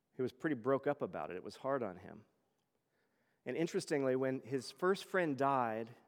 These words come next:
Lewis assumed that he would have more of his second friend as a result, which he saw as a small sort of consolation. He thought he'd have more of his first friend now that the second friend was gone, but he found that actually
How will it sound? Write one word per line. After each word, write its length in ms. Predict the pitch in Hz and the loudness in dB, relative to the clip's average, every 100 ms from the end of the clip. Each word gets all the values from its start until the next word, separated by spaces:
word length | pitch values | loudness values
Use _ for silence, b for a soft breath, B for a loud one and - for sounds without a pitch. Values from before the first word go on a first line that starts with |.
| _ _ _ _ _ _ _ _ _ _ _ _ _ _ _ _ - | _ _ _ _ _ _ _ _ _ _ _ _ _ _ _ _ 0
Lewis 420 | 139 180 151 - | 6 6 6 0
assumed 500 | 123 - 180 196 151 | -10 0 4 4 4
that 100 | 127 | 2
he 100 | 135 | 2
would 140 | 147 | 0
have 280 | 135 147 143 127 139 | 2 4 4 0 -2
more 380 | 139 165 180 | 4 6 6
of 80 | 143 | 4
his 100 | 143 | 0
second 460 | - - 190 170 131 | -2 -2 0 -2 -4
friend 400 | - 113 104 117 | -6 -6 -4 -4
as 160 | 117 | -4
a 40 | 131 | -4
result, 400 | 143 143 196 - _ - _ | -6 -6 -8 -12 _ -20 _
which 200 | 123 - | -10 -8
he 120 | - | -8
saw 280 | 127 170 180 | -6 0 0
as 100 | 170 | 0
a 60 | 151 | -6
small 460 | - 151 151 147 b b b b _ | -6 -2 -2 -4 b b b b _
sort 280 | - 143 127 | 2 2 2
of 100 | - | -2
consolation. 760 | 139 120 - 113 101 - - - _ _ _ _ _ _ _ _ _ _ | -6 -6 -6 -4 -4 -8 -18 -20 _ _ _ _ _ _ _ _ _ _
He 100 | 131 | -4
thought 180 | 123 135 | 2 2
he'd 100 | 123 | 2
have 160 | 127 113 | 0 0
more 240 | 127 147 | 4 4
of 60 | 131 | 4
his 100 | - | -2
first 380 | - 156 156 | 2 2 0
friend 200 | - 123 | -2 0
now 140 | 127 123 | 0 0
that 180 | 120 - | -2 -10
the 60 | |
second 400 | - 139 139 135 | -6 -4 -2 -4
friend 220 | - 127 | -2 -2
was 120 | 117 104 | -2 -4
gone, 300 | 123 135 127 | -2 -2 -2
but 100 | 117 | -4
he 60 | |
found 320 | 113 156 175 | -6 -6 -4
that 140 | 160 143 | -4 -4
actually 460 | 139 160 - 139 | -6 -10 -8 -8